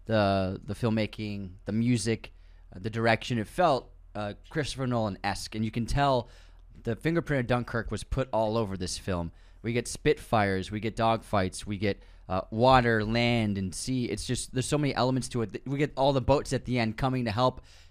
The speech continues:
and we get a, it's more about community and locals coming together to help save the day as opposed to the government. So I,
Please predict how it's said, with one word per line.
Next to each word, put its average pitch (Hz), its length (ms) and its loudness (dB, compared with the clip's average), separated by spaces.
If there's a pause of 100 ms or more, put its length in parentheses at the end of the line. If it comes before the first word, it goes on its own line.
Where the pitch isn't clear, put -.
and 135 100 0
we 151 60 2
get 156 140 2
a, 151 120 2 (100)
it's 135 260 -2
more 151 200 4
about 131 240 2
community 127 640 -2
and 110 300 -2
locals 127 500 0
coming 120 220 -2
together 107 320 0
to 98 100 -2
help 101 240 -2
save 98 460 -4
the 104 80 -4
day 92 360 -2 (280)
as 98 120 -2
opposed 104 340 -4
to 98 60 -6
the 98 60 -2
government. 107 460 2
So 113 160 2
I, 110 80 2